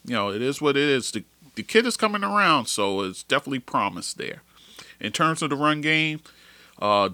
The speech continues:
David Montgomery, eighteen rushes for sixty yards, then five catches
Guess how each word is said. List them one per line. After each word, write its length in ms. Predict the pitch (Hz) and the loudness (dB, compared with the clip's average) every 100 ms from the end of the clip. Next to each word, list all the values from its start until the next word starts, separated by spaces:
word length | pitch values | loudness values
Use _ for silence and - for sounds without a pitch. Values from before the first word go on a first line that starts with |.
| - | -2
David 300 | 127 127 117 | 0 0 0
Montgomery, 840 | 117 110 135 165 160 160 156 160 _ _ _ _ _ _ _ _ _ _ _ _ _ _ _ _ _ _ _ _ - | -4 -2 0 0 0 0 0 -2 _ _ _ _ _ _ _ _ _ _ _ _ _ _ _ _ _ _ _ _ -4
eighteen 380 | 143 156 - 160 | -2 -2 -2 -2
rushes 440 | 147 147 143 147 135 | 4 4 4 -4 -6
for 180 | - 135 | -8 -6
sixty 420 | - 110 - 107 | -6 -6 -6 -2
yards, 580 | 110 117 117 110 104 - | 0 0 0 -2 -6 -8
then 220 | 98 95 | -8 -8
five 340 | - 98 95 | -6 -4 -4
catches 380 | - 87 - 92 | -6 -6 -6 -14